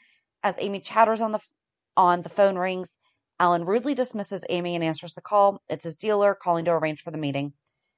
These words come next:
A J overhears Alan reaching to buy and surprises Alan as he leaves the office. Alan asks why A J is there. A J replies that he had an A A meeting and then invites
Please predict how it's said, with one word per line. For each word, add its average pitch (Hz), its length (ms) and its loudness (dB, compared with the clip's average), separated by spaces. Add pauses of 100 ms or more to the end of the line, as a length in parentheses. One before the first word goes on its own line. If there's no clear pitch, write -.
(240)
A 208 80 -2
J 214 200 0
overhears 196 520 -2
Alan 170 320 4
reaching 160 340 -8
to 147 80 -8
buy 202 500 2
and 170 140 -6
surprises 202 580 -2
Alan 160 440 2 (320)
as 165 180 0
he 175 120 -4
leaves 160 220 -4
the - 120 0
office. 165 440 0 (440)
Alan 165 240 4
asks - 340 -2
why 156 240 6
A 156 160 2
J 190 140 -4
is 202 100 -8
there. 349 260 2 (880)
A 247 80 -2
J 285 120 -2
replies 285 340 2
that 226 120 -6
he 202 100 -6
had 190 160 2
an 208 180 -4
A 160 260 0
A 233 40 -4
meeting 190 400 -4 (440)
and 233 120 -2
then 233 100 2
invites 202 480 0